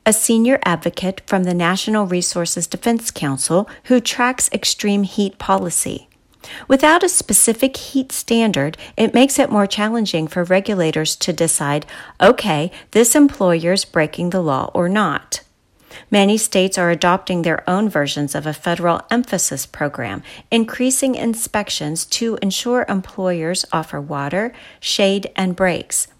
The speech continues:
But citations and enforcement still must go through the General Duty Clause. Extreme heat is notably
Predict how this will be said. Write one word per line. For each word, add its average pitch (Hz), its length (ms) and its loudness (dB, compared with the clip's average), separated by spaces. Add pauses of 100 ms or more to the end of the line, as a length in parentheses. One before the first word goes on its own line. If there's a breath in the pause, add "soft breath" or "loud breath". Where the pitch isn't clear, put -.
(260)
But 185 140 0
citations 185 800 -4
and 170 160 0
enforcement 180 640 -2
still 233 400 0
must 196 380 -2
go 175 180 0
through 185 200 -6
the 190 100 -4
General 156 420 -4
Duty 175 380 -2
Clause. - 680 -4 (800 soft breath)
Extreme 285 500 4
heat 180 380 -6 (240 loud breath)
is 185 220 0
notably 214 640 2